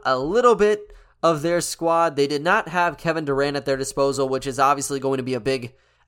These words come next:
absence for them, but guys like Kyrie Irving are still on the roster. Joe Harris, he's able to light it up from distance. So there's a lot of different elements that you kinda have to tackle with this team, even when they do not have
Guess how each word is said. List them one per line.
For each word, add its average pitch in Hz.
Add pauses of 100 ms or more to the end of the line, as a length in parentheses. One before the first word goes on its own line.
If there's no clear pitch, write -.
absence 135
for 127
them, 131
but 127 (300)
guys 160
like 160
Kyrie 160
Irving 156
are 143
still 156
on 151
the 139
roster. 151 (540)
Joe 143
Harris, 151
he's 160
able 147
to 139
light 135
it 139
up 139
from 123
distance. 139
So 139 (200)
there's 151
a 170
lot 226
of 190
different 180
elements 160
that 123
you 143
kinda 196
have 156
to 120
tackle 147
with 127
this 127
team, 131
even 180
when 147
they 139
do 135
not 131
have 127